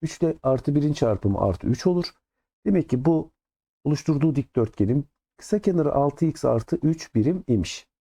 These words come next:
Uzun kenarı da bir, iki, üç, dört, beş, altı aralıktan oluşmuş. Altı ile iki x artı biri çarparız. Altı çarpı iki x, on iki x. Altı çarpı bir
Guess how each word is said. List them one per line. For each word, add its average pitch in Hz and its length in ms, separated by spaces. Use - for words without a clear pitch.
Uzun 220 160
kenarı 165 400
da 226 180
bir, 170 400
iki, 151 560
üç, 139 340
dört, 131 480
beş, 131 280
altı 139 440
aralıktan 104 460
oluşmuş. 90 460
Altı 151 280
ile 180 240
iki 120 280
x 113 160
artı 110 380
biri 95 160
çarparız. - 580
Altı 143 260
çarpı 190 320
iki 175 280
x, - 200
on 131 160
iki 104 320
x. - 260
Altı 117 240
çarpı 180 380
bir 175 240